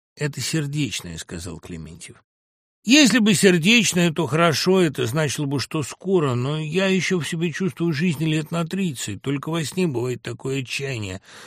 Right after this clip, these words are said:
Наяву его как-то глушишь, но, вероятно, оно и есть то настоящее, что рано или поздно настигнет.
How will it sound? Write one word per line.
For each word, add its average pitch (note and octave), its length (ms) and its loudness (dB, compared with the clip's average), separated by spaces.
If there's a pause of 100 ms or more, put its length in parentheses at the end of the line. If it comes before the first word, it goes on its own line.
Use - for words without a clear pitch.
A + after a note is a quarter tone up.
(260)
Наяву A3+ 440 2
его G3+ 200 2
как-то F3 360 -2
глушишь, F3 720 -2
но, D3 200 -4
вероятно, F3 580 0
оно F#3 180 2
и F#3+ 80 0
есть F#3 240 -2
то D3 120 -6
настоящее, D3+ 840 -2
что - 180 -8
рано D#3 240 -2
или D3+ 140 -2
поздно C3+ 400 -6
настигнет. C#3 720 -10